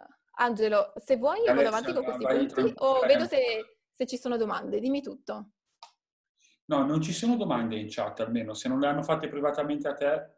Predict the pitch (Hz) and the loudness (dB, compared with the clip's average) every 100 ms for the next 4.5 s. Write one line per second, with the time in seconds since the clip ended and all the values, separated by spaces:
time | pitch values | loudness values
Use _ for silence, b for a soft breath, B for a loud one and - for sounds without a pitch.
0 | 123 117 117 - - 95 92 98 _ _ | -8 -6 -6 -10 -16 -14 -14 -16 _ _
1 | _ _ 107 107 107 110 _ _ _ _ | _ _ -16 -14 -14 -18 _ _ _ _
2 | _ _ _ _ - 285 - - _ _ | _ _ _ _ -8 -8 -8 -18 _ _
3 | _ _ _ _ _ b b b b 254 | _ _ _ _ _ b b b b -10
4 | 233 - - - 214 | -8 -12 -16 -16 -16